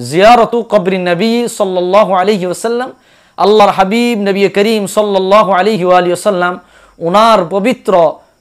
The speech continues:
জান্নাতের টুকরা রওজা মুবারক জিয়ারত করা, জিয়ারত করা সম্পর্কে আজকে আলোচনা করার চেষ্টা করব। একদল মানুষ সমাজের মধ্যে, টিভির মধ্যে, YouTube-এ, Facebook-এ ফতুয়া দিচ্ছে,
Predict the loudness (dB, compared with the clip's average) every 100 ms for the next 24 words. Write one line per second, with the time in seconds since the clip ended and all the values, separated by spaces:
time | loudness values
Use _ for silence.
0 | -10 -2 0 0 0 -2 -4 0 4 4
1 | 4 2 2 4 4 2 0 2 4 2
2 | 0 0 4 2 0 -12 _ _ -14 -4
3 | 2 6 6 4 2 4 4 2 -6 -4
4 | -4 0 -2 -2 -2 -2 -2 -6 -8 -8
5 | -10 -12 -14 -14 -12 -14 -16 _ _ _
6 | _ _ _ _ _ _ _ -2 0 2
7 | 2 2 0 -2 -4 _ _ _ _ _
8 | -6 0 2 4 4 2 0 2 2 2
9 | -2 0 0 -2 -2 2 2 2 -4 _
10 | _ _ _ _ -8 -4 -2 0 2 4
11 | 4 2 0 0 -2 2 2 2 -4 _
12 | _ _ _ _ -6 -6 0 2 2 0
13 | -2 2 4 4 0